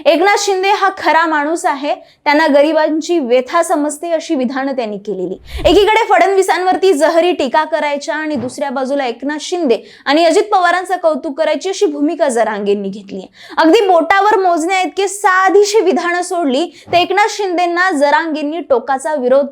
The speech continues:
केलेला आत्तापर्यंत तरी दिसलेलं नाहीये. जेव्हा आत्ता इतकेच जरांगेंनी महायुतीच्या कार्यकाळात आक्रमक आंदोलनं केली होती, तेव्हा मराठा आंदोलकांचा फडणवीसांवर असलेला रोष आणि अजित पवारांनी आरक्षण आंदोलनापासून राखलेलं अंतर,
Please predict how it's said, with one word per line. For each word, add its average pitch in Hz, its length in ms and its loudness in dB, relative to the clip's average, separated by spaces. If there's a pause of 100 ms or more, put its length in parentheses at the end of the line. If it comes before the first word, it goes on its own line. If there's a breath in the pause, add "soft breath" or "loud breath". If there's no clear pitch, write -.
केलेला 233 320 -2
आत्तापर्यंत 294 760 0 (140)
तरी 247 140 -6
दिसलेलं 233 580 -6
नाहीये. 226 320 -8 (480 loud breath)
जेव्हा 403 220 4
आत्ता 320 440 0
इतकेच 415 420 0
जरांगेंनी 359 640 0
महायुतीच्या 370 640 -2
कार्यकाळात 330 560 0 (120)
आक्रमक 330 400 -2 (120)
आंदोलनं 339 560 -2
केली 311 220 -4
होती, 247 300 -6
तेव्हा 285 260 -8
मराठा 269 460 -2
आंदोलकांचा 269 840 -2
फडणवीसांवर 254 760 -4
असलेला 269 460 0
रोष 339 360 2 (400 loud breath)
आणि 285 180 4
अजित 311 240 4
पवारांनी 359 460 2
आरक्षण 320 440 2
आंदोलनापासून 320 760 -2
राखलेलं 302 560 0
अंतर, 330 380 2